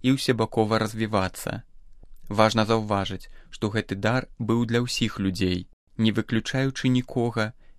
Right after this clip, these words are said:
і не робячы нікому прывілегій. Менавіта тут закладзеныя карані справядлівага размеркавання дабротаў. Чалавек не можа існаваць без матэрыяльных рэчаў. Яны неабходны яму,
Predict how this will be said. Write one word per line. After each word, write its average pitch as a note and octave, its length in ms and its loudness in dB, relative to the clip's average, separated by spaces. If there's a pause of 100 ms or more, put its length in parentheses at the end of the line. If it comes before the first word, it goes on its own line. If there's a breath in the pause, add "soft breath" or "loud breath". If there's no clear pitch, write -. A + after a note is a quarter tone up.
і A#2 140 2
не G#2+ 100 6
робячы B2 420 2
нікому G#2 420 2
прывілегій. G#2 800 0 (560)
Менавіта A2 500 4
тут A2 280 -2
закладзеныя G2 680 2
карані G#2 400 2
справядлівага G#2+ 800 0
размеркавання G2 760 2
дабротаў. F#2+ 720 0 (760)
Чалавек A2+ 480 0
не C#3+ 80 6
можа B2+ 300 4
існаваць G#2 640 -2
без G2 160 2
матэрыяльных G2 720 -2
рэчаў. F#2 480 -2 (240)
Яны A2 240 4
неабходны A2+ 640 2
яму, G2 380 0